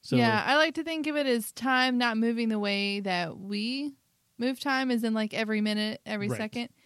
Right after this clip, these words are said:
Speaker 2: It's just, it stays still, and then it moves forward a chunk of time.
Speaker 1: Right, and that's how my friends at work who are our peers
Speaker 2: Right.
Speaker 1: rationalized it for me as well.
Speaker 2: Right.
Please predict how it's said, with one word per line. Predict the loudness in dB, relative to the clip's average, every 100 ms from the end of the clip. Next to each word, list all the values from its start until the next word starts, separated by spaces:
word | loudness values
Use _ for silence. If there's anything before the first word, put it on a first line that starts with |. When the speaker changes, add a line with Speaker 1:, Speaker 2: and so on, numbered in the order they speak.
| _ _ _ -4
Speaker 2:
It's | -2 0
just, | 0
it | 0 -4
stays | -4 0 2 2 -2
still, | -4 -2 0 0 -2 -4 _ _ _ _ -2
and | 2 4
then | 4 2 2 -2
it | -4
moves | 0 0 0
forward | -2 -2 -2
a |
chunk | -6 -8
of | -8
time. | -12 -14 -16 _ _ -2
Speaker 1:
Right, | 0
and | 4 4
that's | 4
how | 4 6 6 2 -6 _
my | 0 2
friends | 2 2
at |
work | -2 2
who | 2
are | 0
our | -2
peers | -2 -2 -2
Speaker 2:
Right. | -2 -4 _ _ _ _ _ -8
Speaker 1:
rationalized | -4 -4 -6 -12 -12 -12
it | -12
for | -10
me | -10 -10
as | -12
well. | -14 _ _
Speaker 2:
Right. | -16 -16